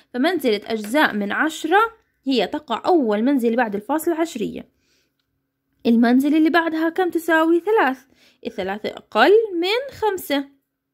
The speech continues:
إذا ما بتعطيها واحد، رح تبقى كما هي الثلاث. إذا تقريبًا هذا العدد يساوي الثلاث، رح تبقى ثلاث كما هي.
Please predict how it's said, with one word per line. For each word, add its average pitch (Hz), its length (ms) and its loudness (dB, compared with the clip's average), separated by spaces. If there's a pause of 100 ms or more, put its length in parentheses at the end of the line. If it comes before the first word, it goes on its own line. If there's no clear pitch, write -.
(640)
إذا 208 300 0 (340)
ما 262 160 4
بتعطيها 381 500 2
واحد، 339 580 0
رح 262 160 -4
تبقى 370 480 -4
كما 381 220 0 (160)
هي 320 80 4
الثلاث. 185 400 -4 (540)
إذا 202 120 -6
تقريبًا 320 880 0
هذا 240 340 0
العدد 220 360 -2
يساوي 302 540 0 (560)
الثلاث، 262 420 -4
رح 208 100 -10
تبقى - 460 -12
ثلاث 233 460 2
كما 220 200 -6
هي. 220 300 0